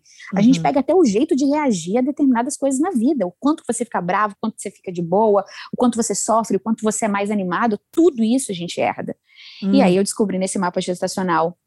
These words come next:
Speaker 1: essas informações e eu fui fazer uma reprogramação energética, que é uma outra ferramenta,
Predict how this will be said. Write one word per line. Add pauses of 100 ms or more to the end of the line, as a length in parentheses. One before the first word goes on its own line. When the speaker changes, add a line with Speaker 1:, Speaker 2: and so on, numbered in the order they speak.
(160)
Speaker 1:
essas
informações
e
eu
fui
fazer
uma
reprogramação
energética,
que
é
uma
outra
ferramenta,